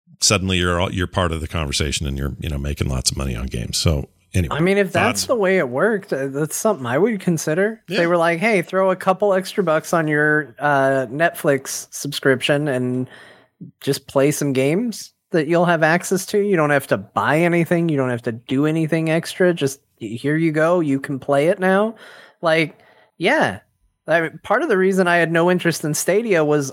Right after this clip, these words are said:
Speaker 2: okay, so I need to take a risk and buy a version of a game for a, uh, untested,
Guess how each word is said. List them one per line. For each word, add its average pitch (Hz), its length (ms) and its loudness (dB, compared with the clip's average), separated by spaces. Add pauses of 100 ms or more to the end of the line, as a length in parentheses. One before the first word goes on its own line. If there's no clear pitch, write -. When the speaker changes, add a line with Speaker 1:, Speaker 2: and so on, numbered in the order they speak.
Speaker 2:
okay, 139 480 0
so 139 280 2
I 135 260 2
need 135 240 -2
to 123 80 -8
take 147 380 -2
a 170 40 4
risk 131 580 0
and 127 180 0
buy 139 220 4
a 131 100 4
version 131 560 0
of 139 100 2
a 135 60 2
game 127 420 0
for 135 280 2
a, 110 300 0 (960)
uh, 147 140 -4 (160)
untested, 190 1400 2